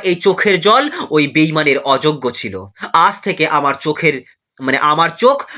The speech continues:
শুধু স্বপ্নের দিকে তাকাবে।" মানুষ কখন ফিরে আসে জানো? যখন সে বুঝতে পারে সে, মানে, সে বুঝতে পারে যে সে আর তোমাকে নিয়ন্ত্রণ করতে পারছে না। এখন সে জানে তুমি তার জন্য পাগল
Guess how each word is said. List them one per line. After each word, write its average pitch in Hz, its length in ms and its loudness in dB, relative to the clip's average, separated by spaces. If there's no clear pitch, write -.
শুধু 160 220 -2
স্বপ্নের 151 540 -2
দিকে 117 240 -4
তাকাবে।" 98 420 -6
মানুষ 202 400 0
কখন 240 300 0
ফিরে 247 260 2
আসে 240 180 -2
জানো? 226 400 -2
যখন 247 380 2
সে 302 140 0
বুঝতে 202 340 0
পারে 220 360 0
সে, 285 340 0
মানে, 175 240 0
সে 220 140 0
বুঝতে 254 360 0
পারে 285 220 2
যে 254 220 0
সে - 180 0
আর 233 240 0
তোমাকে 233 340 0
নিয়ন্ত্রণ 202 560 2
করতে 196 340 0
পারছে 139 420 -2
না। 92 200 -14
এখন 208 360 0
সে 247 260 0
জানে 190 360 2
তুমি 214 200 2
তার 185 320 0
জন্য 185 300 0
পাগল 107 460 -2